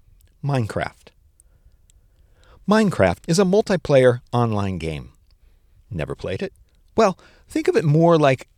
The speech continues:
digital Legos. You manipulate colored blocks to build something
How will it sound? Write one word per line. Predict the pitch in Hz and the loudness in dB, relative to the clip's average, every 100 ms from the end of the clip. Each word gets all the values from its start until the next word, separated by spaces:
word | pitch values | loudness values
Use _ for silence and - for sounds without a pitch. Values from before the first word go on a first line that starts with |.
| _ 107 | _ -6
digital | 156 151 151 135 113 | -4 -4 -2 -2 0
Legos. | 98 110 85 60 60 - - _ _ - | -2 -4 -4 -8 -10 -14 -16 _ _ -2
You | 135 | 0
manipulate | 135 143 185 - 180 170 151 - | 2 0 -2 0 2 2 0 -8
colored | - 151 160 165 117 | -2 0 2 -2 0
blocks | 101 82 82 - - | 0 2 -2 -8 -6
to | - | -6
build | 131 165 160 | 0 0 0
something | 185 165 175 165 | -4 -4 -6 -6